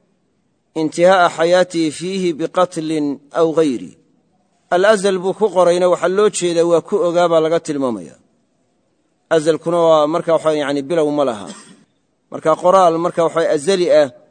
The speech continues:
culamada qaar markay isticmaalayaan waxay uga jeedaan cilmiga Ilaahay saabiq ay uga jeedaan. Wa ilaa lawxul maxfuudka qoraalka wax lagu qoray azali ma aha.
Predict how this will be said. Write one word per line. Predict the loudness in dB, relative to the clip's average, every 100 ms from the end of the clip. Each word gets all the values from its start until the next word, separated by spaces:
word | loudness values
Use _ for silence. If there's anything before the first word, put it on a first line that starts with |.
| _ _ _ _ _
culamada | 0 2 2 4
qaar | 2
markay | 2 -2 -6
isticmaalayaan | -6 -8 -4 0 2 2 0 -2
waxay | -4 -4
uga | -2 -2
jeedaan | -4 -6 -2 0 0 -2 -8 -20 _ _ _ _ _ _ _ _
cilmiga | -4 -2 -2 0 0
Ilaahay | 0 0 0 -2
saabiq | -2 0 0 -2
ay | -2
uga | -2
jeedaan. | -6 -10 -14 -16 -20 _ _ _ _ _ _
Wa | 0 0
ilaa | 2 0
lawxul | 2 -2 -2 -6
maxfuudka | -6 -6 -4 -6
qoraalka | -4 0 0 0 -4
wax | -4
lagu | -6 -6
qoray | -2 0 0
azali | -2 0 -2 -2
ma | -6
aha. | -12